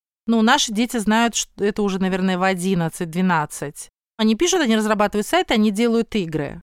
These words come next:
Дети, они у нас разрабатывают сапера, ну, во сколько?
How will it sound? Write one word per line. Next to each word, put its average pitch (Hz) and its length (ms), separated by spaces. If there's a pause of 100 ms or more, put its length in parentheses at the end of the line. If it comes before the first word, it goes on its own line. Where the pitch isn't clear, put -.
Дети, 285 280
они 226 260
у 240 40
нас 233 200
разрабатывают 214 760
сапера, 269 560
ну, 208 340
во 214 140
сколько? 196 680